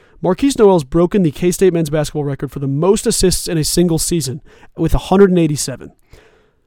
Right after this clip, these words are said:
Noel breaks the thirty-five-year-old record set by Steve Henson in the nineteen eighty-seven nineteen eighty-eight season.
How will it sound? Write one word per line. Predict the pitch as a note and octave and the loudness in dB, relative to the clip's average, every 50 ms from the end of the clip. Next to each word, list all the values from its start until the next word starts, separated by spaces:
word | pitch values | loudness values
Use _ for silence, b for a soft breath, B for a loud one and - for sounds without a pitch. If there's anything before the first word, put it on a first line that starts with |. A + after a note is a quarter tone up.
| b b - | b b 2
Noel | F3 F#3 G#3+ A#3 | 4 4 4 2
breaks | A3 G#3+ A#3+ A3 - | 2 0 -2 -2 -2
the | - F#3 D#3+ | -2 -4 -4
thirty-five-year-old | - - F#3 G3 A3+ B3 - - G#3+ G#3+ F#3+ F#3+ F#3 F3 E3+ D3 | -2 -2 -2 0 0 -2 -4 -2 -4 -2 0 0 0 0 2 0
record | D#3+ D#3 - D#3+ C3+ | -2 -2 -2 -4 -6
set | - D#3+ D#3 - | -4 -6 -6 -4
by | D3+ C#3 | -6 -8
Steve | - - - - G#3 A3 A3+ G#3+ | -8 -8 -6 -4 -2 -2 -2 -2
Henson | E3+ C#3+ E3+ F3+ E3 - D3+ C3 C3 | -2 0 0 0 0 -2 -2 -4 -4
in | C#3+ D#3+ D#3 | -4 -2 -2
the | D#3 | 0
nineteen | D3+ D#3 E3 F#3 G3 - - G#3+ G#3+ G3+ - | 0 0 0 -2 -2 -4 -4 -4 -4 -2 0
eighty-seven | F3+ E3+ F3+ E3+ - - F3 E3 D#3 D#3 | -2 -2 0 -2 -4 -4 -4 -2 -2 -2
nineteen | D3+ D#3+ E3 - - - F3+ F3 E3 - - | -2 -2 -4 -6 -4 -4 -2 -2 -4 -4 -4
eighty-eight | F3 D#3 D3+ D#3+ D#3 D3+ C#3+ C#3 - - | -2 0 0 0 -2 -2 -2 -4 -6 -6
season. | - - - D3+ C#3 B2 A#2+ A#2+ C#3+ | -10 -6 -4 -4 -6 -6 -8 -16 -20